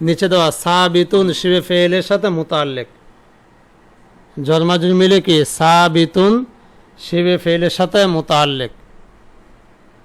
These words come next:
তো এই যে কথাটা বলা হইলো সাবিতুন শিবে ফেলের সাথে মোতাল্লেক, এখানে তিনটা জিনিস আছে।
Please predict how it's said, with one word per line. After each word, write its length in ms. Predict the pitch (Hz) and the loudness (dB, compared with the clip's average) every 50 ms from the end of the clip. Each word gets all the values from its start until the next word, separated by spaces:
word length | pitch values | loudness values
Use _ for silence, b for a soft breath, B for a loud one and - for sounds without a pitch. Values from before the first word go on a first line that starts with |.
| _ _ _ _ _ _ _ _ _ - | _ _ _ _ _ _ _ _ _ -8
তো 60 | 190 214 - | -8 -4 0
এই 120 | 240 190 | 0 2
যে 140 | 185 202 220 214 | 4 4 4 4
কথাটা 300 | 240 220 175 214 196 190 | 2 2 2 4 4 4
বলা 240 | 175 190 190 196 190 | 4 4 4 6 4
হইলো 240 | 185 180 170 165 147 | 4 4 4 2 0
সাবিতুন 560 | - - 165 165 170 175 165 190 165 196 185 | 0 0 2 2 2 2 2 0 0 0 0
শিবে 240 | - - 180 185 165 | 0 0 0 0 0
ফেলের 220 | 147 175 170 170 | 0 0 0 0
সাথে 180 | 160 180 156 165 | -2 -2 -4 -4
মোতাল্লেক, 500 | 160 160 160 - 165 156 147 143 147 165 | -4 -4 -2 -2 -2 0 0 -2 -2 -4
এখানে 400 | 156 139 175 180 196 220 240 254 - b b b b b b - - - | -4 -2 0 0 0 0 0 -2 -6 b b b b b b -20 -12 -2
তিনটা 300 | - 208 208 196 190 214 | 0 0 2 4 2 2
জিনিস 300 | 185 185 185 175 156 - | 2 4 2 2 2 0
আছে। 360 | 160 139 - - 147 117 98 | -2 -2 -2 -4 -6 -8 -8